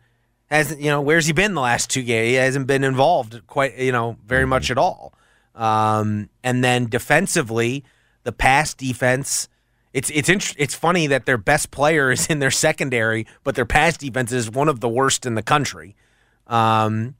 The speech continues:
Speaker 1: they're beat up in the secondary. You know, the, Ryan reiterated today they've used thirteen guys in games in the secondary this season. Um, and now their defensive line's getting beat up.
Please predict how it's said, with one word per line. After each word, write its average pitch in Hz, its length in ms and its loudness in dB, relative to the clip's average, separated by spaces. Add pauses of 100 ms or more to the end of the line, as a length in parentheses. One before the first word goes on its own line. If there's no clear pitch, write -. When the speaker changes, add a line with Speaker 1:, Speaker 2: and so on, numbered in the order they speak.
(140)
Speaker 1:
they're 123 160 0
beat 160 320 0
up 160 280 0
in 117 140 -6
the 113 80 -2
secondary. 110 800 -2 (640)
You 120 80 -4
know, 113 100 0
the, 110 240 -14
Ryan 123 540 2
reiterated 123 540 2
today 120 260 2
they've 113 200 0
used 117 300 -6
thirteen 127 480 -2
guys 113 640 0 (280)
in 120 180 -2
games 113 400 0
in 107 100 -2
the 101 60 -2
secondary 127 560 2
this 135 160 0
season. 147 480 -2 (400)
Um, 104 580 2
and 120 120 -2
now 131 180 4
their 131 120 2
defensive 113 420 -4
line's 117 380 2
getting 135 260 -4
beat 147 200 2
up. 151 220 2